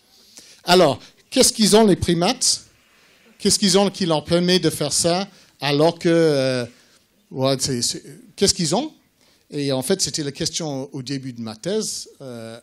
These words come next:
on ne savait pas, et au fin de ma thèse, on savait, c'est bien. Euh, <clears throat> le, le truc critique, c'est une région du cerveau, en fait.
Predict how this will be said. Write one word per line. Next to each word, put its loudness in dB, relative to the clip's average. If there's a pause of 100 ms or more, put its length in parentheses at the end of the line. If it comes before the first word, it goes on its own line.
(240)
on -12
ne -8
savait -8
pas, -4
et -4
au -2
fin -8
de -6
ma -8
thèse, -8
on -20
savait, -10
c'est -18
bien. -20 (540)
Euh, 4
<clears throat> -10
le, 2
le 2
truc -2
critique, -2
c'est -2
une -4
région -2
du -6
cerveau, -6 (260)
en -16
fait. -12